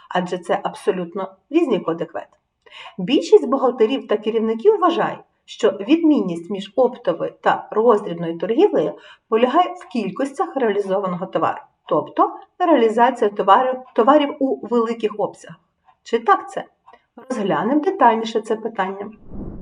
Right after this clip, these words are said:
Звернемось до роз'яснень Д П С в базі зір.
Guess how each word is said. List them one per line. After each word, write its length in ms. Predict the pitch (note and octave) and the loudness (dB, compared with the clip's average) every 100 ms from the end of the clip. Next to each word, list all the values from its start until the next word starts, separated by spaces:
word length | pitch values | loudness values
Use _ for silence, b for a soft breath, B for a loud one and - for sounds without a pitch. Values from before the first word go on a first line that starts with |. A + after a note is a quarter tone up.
| - _ - B B B B - | -18 _ -20 B B B B -8
Звернемось 680 | G#3 B3 C#4 C5 E4+ - - | 2 4 4 6 6 4 -2
до 140 | G3+ G3+ | -8 2
роз'яснень 600 | A3+ G#3+ D4+ G#4 F#4 G#3 | 2 4 4 4 2 0
Д 100 | F#3+ | 0
П 280 | - G#3 F4+ | 2 2 2
С 160 | - - | 0 -12
в 120 | G3 F#3+ | -10 -2
базі 320 | G3 G3+ F#3+ | 0 2 0
зір. 320 | D#3 - - | -2 -4 -6